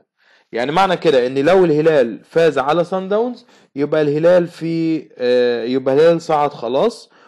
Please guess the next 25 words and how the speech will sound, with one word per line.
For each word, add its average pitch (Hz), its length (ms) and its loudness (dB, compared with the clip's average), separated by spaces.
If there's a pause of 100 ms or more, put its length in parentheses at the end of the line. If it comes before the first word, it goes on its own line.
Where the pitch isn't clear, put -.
(160)
ويبقى 160 600 2
الأمل 139 480 -4
ما 110 120 -10
بين 127 280 -10
سان 123 300 -12
داونز 123 460 -10
وما 98 280 -18
بين 110 320 -10 (220)
ال-، 87 800 -16
النادي 110 260 -14
الأهلي. - 380 -20 (560)
فاحنا 170 460 -4
النتيجة 156 440 -6
دلوقتي 170 440 -4
بإيدينا، 117 540 -8
فاحنا 127 400 -10
ما 117 160 -14
نفرطش 131 600 -6
فيها 196 340 -6
علشان 160 460 -4
ما 175 160 -10
نرجعش 151 640 -8
ن-، 131 180 -18 (140)
ن-، 120 220 -20
يعني 110 580 -14